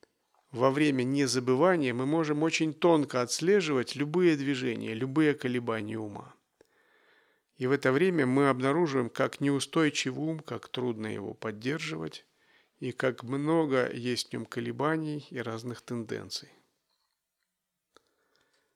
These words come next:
И вот стадия незабывания очень важна.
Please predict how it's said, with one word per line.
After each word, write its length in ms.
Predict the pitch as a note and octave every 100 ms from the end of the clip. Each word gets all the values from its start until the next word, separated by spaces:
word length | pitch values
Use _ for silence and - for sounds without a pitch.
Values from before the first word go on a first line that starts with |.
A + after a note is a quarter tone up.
| _ _ _ _ _ _ -
И 80 |
вот 220 | C3 - -
стадия 560 | - - D3+ D3 C3+ B2+
незабывания 800 | C3 B2+ C3 C3+ D3+ E3+ B2 A#2+
очень 280 | A#2+ B2
важна. 460 | A#2 A#2 A2+ G#2 -